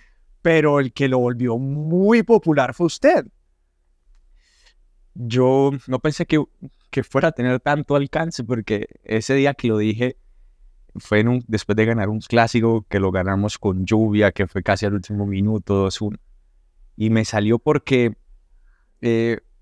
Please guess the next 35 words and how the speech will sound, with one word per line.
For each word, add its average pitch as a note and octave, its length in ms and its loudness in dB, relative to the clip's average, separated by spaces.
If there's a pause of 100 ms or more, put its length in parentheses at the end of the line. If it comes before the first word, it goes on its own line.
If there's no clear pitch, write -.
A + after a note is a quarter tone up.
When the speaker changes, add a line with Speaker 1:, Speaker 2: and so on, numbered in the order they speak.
(520)
Speaker 2:
yo A#2+ 440 -2
crecí, E3 560 -2 (640)
desde G#2+ 220 2
los G2+ 220 2
once, B2 280 0
doce A2+ 240 0
años, A#2 240 0
crecí G#2 380 -2
en, A2 160 0
aquí G#2+ 220 -4
en A2+ 80 -2
Bogotá, A2+ 480 0 (800)
en G2+ 120 -4
un G2+ 220 -2
barrio A#2 800 2
hacia G2+ 340 0
el F#2+ 80 -4
sur, D3+ 340 0 (420)
que - 80 -18
se G#2 80 -2
llama, G#2 420 0
bueno, G#2 220 -2
viví F#2+ 200 0
en G2+ 120 -2
varios A2+ 280 4
ahí, G2 180 0
el G2+ 100 -2
Centenario, F#2+ 720 -2
Quiroga, G2+ 460 0
Libertador, F#2 760 0 (500)
el G2 160 -2
Restrepo, G#2 580 -2
toda G#2 200 0
esa A2+ 120 0
zona, A2+ 400 -2